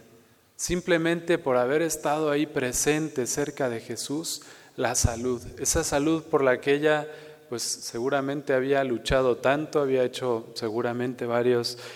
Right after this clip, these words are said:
intentos, probado algunas medicinas para curarse y no encontraba la solución.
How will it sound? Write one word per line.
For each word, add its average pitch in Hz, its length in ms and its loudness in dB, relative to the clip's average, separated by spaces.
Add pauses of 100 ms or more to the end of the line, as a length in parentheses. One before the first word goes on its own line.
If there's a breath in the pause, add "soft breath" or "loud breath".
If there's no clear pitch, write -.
(220 loud breath)
intentos, 127 720 2
probado 123 420 2
algunas 123 360 -4
medicinas 127 720 -4
para 113 240 -6
curarse 123 760 -6
y 127 100 -10
no 127 120 -6
encontraba 123 880 -6
la 120 140 -10
solución. 127 680 -8